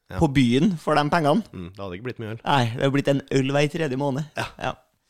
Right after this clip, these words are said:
Speaker 1: Eh, smakte ekstra godt, den ølen da.
Speaker 2: Em, hvorfor kaller vi det caps i Norge? Konsekvent flertall.
Speaker 1: Ja.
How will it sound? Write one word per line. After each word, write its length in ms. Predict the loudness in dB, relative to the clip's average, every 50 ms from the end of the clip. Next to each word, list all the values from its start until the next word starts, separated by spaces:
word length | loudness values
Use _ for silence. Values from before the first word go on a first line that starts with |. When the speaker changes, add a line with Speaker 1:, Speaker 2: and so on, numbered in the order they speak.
| -20 -20
Speaker 1:
Eh, 400 | -18 -12 -10 -8 -8 -6 -8 -8 -10
smakte 340 | -10 -10 -10 -8 -8 -8 -8
ekstra 220 | -6 -4 -4 -4
godt, 160 | -4 -2 -2
den 100 | -2 -2
ølen 160 | 0 0 -2
da. 140 | -2 -4 -4 -6 _ _ _ _ _ _ _ _ _ -20 -20 -20 _ _ _ _ _ _ 0
Speaker 2:
Em, 520 | 2 4 6 6 4 4 4 2 0 -2 -6 _ _ _ _ _ _ _ _ _ _ _ _ _ _ _ _ _ _ _ _ _ _ _ _ _ _ _ _ _ _ _ -10
hvorfor 560 | -6 -4 -4 -4 -6 -8 -4 0 2 2 2 0 -4 -12 -14 _ _ -20 _ _ _ _ _ _ _ _ _ _ _ _ _ _ _ _ -20 _ _ -8
kaller 560 | -2 0 0 0 0 0 0 0 0 0 0 -2
vi 140 | -2 -4
det 220 | -2 0 0 0 0 -2 -6 -12 _ _ _ _ _ -14
caps 640 | -10 -10 -10 -10 _ _ -12 -8 -8 -6 -6 -8 -8 -12 _ _ _ _ _ _ _ _ _ 0
i 80 | 2 2
Norge? 280 | 2 4 2 0 0 -2 -6 _ _ _ _ _ _ _ _ -4
Konsekvent 640 | -2 -2 -2 -2 -4 -6 -4 -2 -2 -2 -2 -4 -10 -6
flertall. 340 | -6 -6 -6 -6 -8 -12 -12 _ _ _ _ _ _ _ _ _ _ _ _ _ _ _ _ _ _ _ _ -20 -20 _ _ _ _ 0
Speaker 1:
Ja. 160 | 2 2